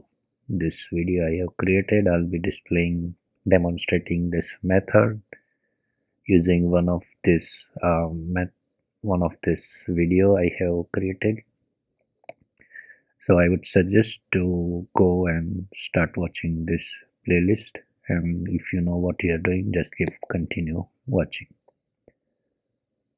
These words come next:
Sorry about that. So this is my local site, this is my custom plugin. I'll be adding,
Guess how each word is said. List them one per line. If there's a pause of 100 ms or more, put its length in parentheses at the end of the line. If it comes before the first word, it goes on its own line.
(220)
Sorry
about
that. (1300)
So
this
is
my
local
site,
this
is
my
custom
plugin.
I'll
be
adding,